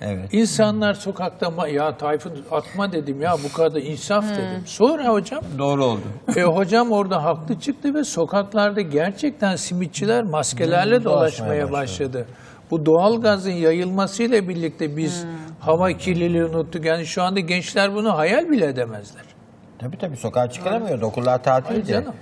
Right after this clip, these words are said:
Speaker 1: Göz gözü görmüyordu
Speaker 3: Anladım.
Speaker 1: yani. Ka-
Speaker 2: Resmen hani şimdi virüs var, millet maskeli
Speaker 3: Evet,
Speaker 2: geziyor ya.
Speaker 3: şimdi
Speaker 1: O zaman
Speaker 3: virüsü.
Speaker 1: böyleydi.
Speaker 3: Şimdi
Speaker 2: Aynı öyle de o zaman hava kirliliğiyle geziliyordu yani.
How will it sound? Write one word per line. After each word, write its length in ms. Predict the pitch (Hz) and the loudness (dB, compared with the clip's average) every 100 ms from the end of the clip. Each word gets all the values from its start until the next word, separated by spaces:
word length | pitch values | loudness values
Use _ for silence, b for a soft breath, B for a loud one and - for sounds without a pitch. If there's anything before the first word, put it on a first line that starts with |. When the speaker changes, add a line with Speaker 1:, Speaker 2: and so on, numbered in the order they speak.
| - - | -10 -6
Speaker 1:
Göz 180 | 110 | -4
gözü 220 | 110 123 208 | -2 -4 -2
görmüyordu 380 | 190 120 101 | 0 0 -2
Speaker 3:
Anladım. 220 | 92 92 98 | -4 -4 -6
Speaker 1:
yani. 180 | 95 101 | -6 -6
Ka- 160 | 131 135 | 0 2
Speaker 2:
Resmen 360 | 196 202 110 | 2 0 -2
hani 220 | 98 104 | 0 -2
şimdi 280 | - 214 202 | -2 -2 0
virüs 340 | 202 214 208 214 | 0 0 2 2
var, 160 | 202 | 2
millet 380 | 196 196 208 202 | 0 0 0 0
maskeli 420 | 190 - - 208 | -4 -2 -4 0
Speaker 3:
Evet, 280 | 269 254 254 | 2 2 2
Speaker 2:
geziyor 240 | 311 381 - | 0 0 0
ya. 60 | |
Speaker 3:
şimdi 140 | - 117 | 0 2
Speaker 1:
O 20 | |
zaman 240 | 135 160 165 | 2 2 2
Speaker 3:
virüsü. 180 | 135 101 | -2 -2
Speaker 1:
böyleydi. 300 | 92 90 104 | -6 -10 0
Speaker 3:
Şimdi 120 | - | 4
Speaker 2:
Aynı 240 | 247 262 240 | 6 6 4
öyle 260 | 226 208 | 4 4
de 60 | 302 | 0
o 80 | 285 | -4
zaman 240 | 294 294 | -6 -4
hava 220 | 185 190 254 | -2 0 0
kirliliğiyle 760 | - 285 302 320 302 247 185 | -2 -2 0 2 2 0 -2
geziliyordu 680 | 160 147 135 131 131 123 120 | -2 -2 -2 -4 -4 -4 -6
yani. 300 | 113 104 | -6 -8